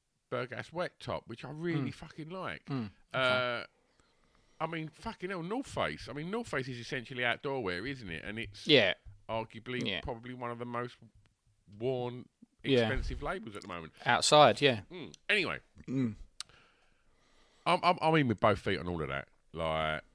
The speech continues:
Speaker 1: you know, when
Speaker 2: Mm-hmm.
Speaker 1: we go wild swimming, I've always got the right kit. And
Speaker 2: Oh,
Speaker 1: like,
Speaker 2: yeah.
Speaker 1: like,
Speaker 2: I
Speaker 1: uh,
Speaker 2: love it. I love, I love getting kitted up for
Speaker 1: yeah,
Speaker 2: things.
Speaker 1: so do I, mate. I bet you've got, like,
Speaker 2: I
Speaker 1: all of that for your snowboarding,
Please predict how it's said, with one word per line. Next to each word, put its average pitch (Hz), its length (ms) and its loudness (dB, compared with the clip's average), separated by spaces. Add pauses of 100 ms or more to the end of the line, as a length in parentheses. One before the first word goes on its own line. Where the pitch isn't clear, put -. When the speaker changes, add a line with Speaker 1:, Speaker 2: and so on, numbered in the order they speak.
Speaker 1:
you 92 100 -10
know, 78 100 -2
when 113 80 -2
Speaker 2:
Mm-hmm. 110 160 -4
Speaker 1:
we 117 80 -4
go 113 160 2
wild 104 320 0
swimming, 92 480 -4
I've 90 140 -10
always 95 260 -6
got - 240 -12
the 87 80 -12
right 82 320 -2
kit. 98 320 -6 (360)
And 85 300 -8
Speaker 2:
Oh, 131 240 6
Speaker 1:
like, 117 80 2
Speaker 2:
yeah. 120 260 6 (360)
Speaker 1:
like, 82 400 -6 (260)
Speaker 2:
I 104 100 -4
Speaker 1:
uh, 131 80 4
Speaker 2:
love 156 200 6
it. 95 160 0
I 131 60 4
love, 165 220 6
I 151 80 8
love 196 180 8
getting 117 220 4
kitted 107 340 0
up - 180 -2
for 104 100 -8
Speaker 1:
yeah, 120 260 2
Speaker 2:
things. 131 260 -10
Speaker 1:
so 117 160 -6
do 107 140 -4
I, 92 100 -2
mate. 80 260 -8
I 85 100 -10
bet 123 200 -4
you've 110 180 -10
got, - 240 -12
like, 90 220 -4
Speaker 2:
I 143 100 8
Speaker 1:
all 123 120 -4
of 110 80 -4
that 107 140 -2
for - 120 -16
your 92 80 -6
snowboarding, 85 600 -8